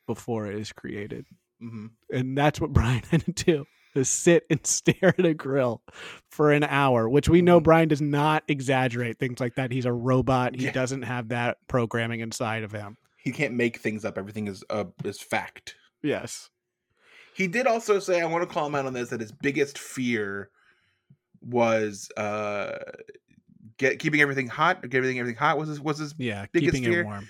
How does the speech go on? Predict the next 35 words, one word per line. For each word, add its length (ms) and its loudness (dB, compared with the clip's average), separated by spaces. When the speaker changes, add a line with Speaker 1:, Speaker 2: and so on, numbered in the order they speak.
Speaker 1:
the 80 -8
heat. 180 -8
Speaker 2:
When 240 4
in 100 -2
reality, 360 4
his 100 -4
biggest 320 -4
fear 120 2
is 180 -12
people 180 -8
finding 300 -2
out 200 -6
that, 180 -6
or 80 -2
him 280 0
finding 380 2
out 320 -4
that 140 -2
people 220 -2
know 220 0
that 100 -4
he's 200 -4
a 60 -6
robot, 420 -2
'cause 160 -8
then 140 -2
it 20 -4
would 140 -6
make 100 -2
his 120 -8
head 120 -2
explode, 400 -6
because 300 -12
it's 180 -18
a, 40 -10